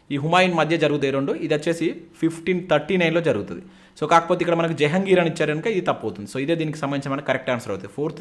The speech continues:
కనుక చూసినట్లయితే ఆప్షన్ ఫోర్ అనేది మనకు కరెక్ట్ ఆన్సర్ అవుతుంది. So, నెక్స్ట్ ఇండియన్ హిస్టరీ మనకి ఇక్కడ కొంచెం, ఆ, ఇప్పుడైతే ఇప్పటివరకు చూసిన క్వశ్చన్స్ అయితే కొంచెం ఈజీగా అనిపిస్తున్నాయి. చూద్దాం, మొత్తం పేపర్ చూస్తే మనకు తెలుస్తది ఈ పేపర్ ఈజీయా, హార్డ్ అనేటువంటిది.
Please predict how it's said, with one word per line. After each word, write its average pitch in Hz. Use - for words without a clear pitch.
కనుక 143
చూసినట్లయితే 127
ఆప్షన్ 147
ఫోర్ 143
అనేది 135
మనకు 127
కరెక్ట్ 131
ఆన్సర్ 117
అవుతుంది. 110
So, 131
నెక్స్ట్ 127
ఇండియన్ 180
హిస్టరీ 190
మనకి 170
ఇక్కడ 160
కొంచెం, 156
ఆ, 131
ఇప్పుడైతే 143
ఇప్పటివరకు 147
చూసిన 151
క్వశ్చన్స్ 143
అయితే 143
కొంచెం 139
ఈజీగా 139
అనిపిస్తున్నాయి. 131
చూద్దాం, 131
మొత్తం 139
పేపర్ 147
చూస్తే 139
మనకు 135
తెలుస్తది 123
ఈ 113
పేపర్ 127
ఈజీయా, 131
హార్డ్ 120
అనేటువంటిది. 113